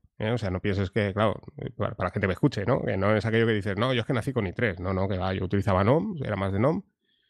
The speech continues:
pero sí que es cierto que yo veo los escritorios y digo, "Ostras, qué chulos", ¿no? Lo que te decía, ¿no? Y me pongo la Ubuntu veinte cero cuatro y digo, "Hala, qué guapo", ¿no?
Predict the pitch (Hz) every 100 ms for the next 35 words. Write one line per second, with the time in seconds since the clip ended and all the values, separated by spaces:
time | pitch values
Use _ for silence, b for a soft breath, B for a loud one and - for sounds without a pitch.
0 | _ _ _ - 113 101 104 120 110 165
1 | 107 110 113 113 135 113 123 170 104 -
2 | 110 104 - 147 123 95 135 240 151 98
3 | 98 - 135 104 151 110 92 107 113 120
4 | 123 127 127 123 120 120 120 170 143 113
5 | 135 104 98 151 143 113 202